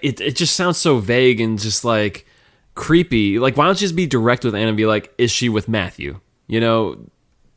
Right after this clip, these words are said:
it just, that's what you wanna know. And, and, and, like, he makes that clear later in the episode to Mary, like, you know, "Is she still in love with Matthew?" Like, that's the problem for him.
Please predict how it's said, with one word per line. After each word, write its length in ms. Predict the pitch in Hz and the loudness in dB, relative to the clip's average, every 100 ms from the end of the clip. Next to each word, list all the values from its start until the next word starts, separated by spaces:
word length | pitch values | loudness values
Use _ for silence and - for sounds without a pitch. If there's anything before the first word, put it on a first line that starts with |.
| _ _ | _ _
it 100 | 135 | -10
just, 340 | 156 - - _ - - | -8 -8 -12 _ -20 -6
that's 280 | 175 190 | -4 0
what 180 | 208 196 | 0 0
you 60 | 196 | 2
wanna 220 | 185 170 | 2 2
know. 400 | 139 220 180 180 _ - - | 2 0 -2 -4 _ -20 -4
And, 120 | 143 | -2
and, 160 | 131 147 | 0 0
and, 240 | 151 151 139 | 0 0 0
like, 180 | 147 - | 0 -2
he 300 | 131 123 156 | -6 -2 0
makes 220 | 185 - | 0 0
that 120 | 170 | -2
clear 220 | - 175 | -2 -2
later 240 | 117 139 180 | 0 0 0
in 80 | 113 | -2
the 40 | |
episode 460 | 107 - 120 110 104 | -4 -2 0 0 0
to 260 | 117 104 85 | 0 0 0
Mary, 360 | 104 104 110 120 | -2 0 0 0
like, 280 | 104 104 | 0 0
you 40 | 120 | 0
know, 360 | 95 101 101 - | 0 0 -2 -4
"Is 160 | 104 | -2
she 140 | 113 117 | -2 -4
still 240 | - 127 | -2 0
in 60 | 123 | 2
love 120 | 127 | 0
with 80 | 120 | 0
Matthew?" 380 | 101 113 185 185 | -2 -4 -4 -2
Like, 200 | 156 - | -2 -4
that's 420 | 139 170 - - - _ _ _ _ | -8 -4 -4 -6 -16 _ _ _ _
the 60 | 101 | -10
problem 380 | - 170 147 95 | -2 0 0 -4
for 220 | 92 92 | -4 -4
him. 240 | 90 92 | -4 -8